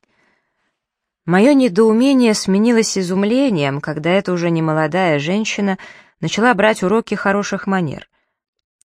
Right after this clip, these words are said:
Старая барышня, бывшая директриса девичьего пансиона, стала приходить два раза в неделю,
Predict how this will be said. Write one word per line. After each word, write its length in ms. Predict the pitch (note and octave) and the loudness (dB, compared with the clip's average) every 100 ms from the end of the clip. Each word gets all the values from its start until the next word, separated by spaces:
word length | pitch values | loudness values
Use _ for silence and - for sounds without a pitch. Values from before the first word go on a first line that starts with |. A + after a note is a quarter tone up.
| _ | _
Старая 420 | - - F3+ G#3 | -10 -2 2 2
барышня, 600 | D#3+ C#3 C#3 D#3 - G#3 | 2 2 0 -4 -6 -6
бывшая 440 | F3+ F3+ - E3 D3+ | -4 -4 -4 -2 -2
директриса 680 | D#3+ E3 - F3 D#3+ - D3+ | 0 -2 -4 -4 -4 -4 -4
девичьего 480 | D#3+ D#3+ - C#3+ | -2 -4 -4 -6
пансиона, 720 | C#3 D3+ D3 - C#3 B2+ C3+ G3 _ _ _ _ _ | -6 -8 -8 -6 -6 -6 -8 -10 _ _ _ _ _
стала 320 | - A3 C#4+ | -4 0 0
приходить 500 | - A3 F#3 E3 F#3+ | 0 -2 0 0 -2
два 140 | D#3 D3 | 0 2
раза 240 | C#3+ C3 | 0 -2
в 40 | |
неделю, 500 | C#3+ C3+ C#3+ F#3+ G3+ | -4 -4 -2 -2 -4